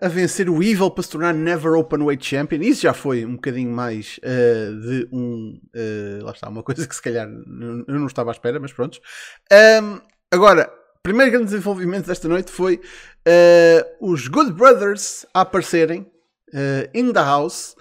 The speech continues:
eh, a aparecerem po-, após este combate para atacarem o Tama Tonga e, e, e a malta basicamente que foi exilada do, do Bullet Club,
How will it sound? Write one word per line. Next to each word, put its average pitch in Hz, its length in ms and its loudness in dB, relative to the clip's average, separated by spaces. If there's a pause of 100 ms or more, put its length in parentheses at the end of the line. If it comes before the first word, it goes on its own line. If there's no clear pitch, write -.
(420)
eh, 151 520 4
a 143 420 2
aparecerem 147 440 -2
po-, 151 120 -2
após 143 360 -2
este 143 160 -6
combate 135 320 -4
para 135 140 -2
atacarem 120 500 -4
o 110 720 -6 (760)
Tama 127 200 -2
Tonga 127 300 -6
e, 107 800 -10 (120)
e, 117 500 -10
e 123 40 -4
a 123 40 -4
malta 147 420 0
basicamente 135 500 -4
que - 60 -20
foi 127 240 -6
exilada 123 520 -4
do, 113 320 -8 (540)
do 117 240 -8
Bullet 123 280 -4
Club, 117 240 -4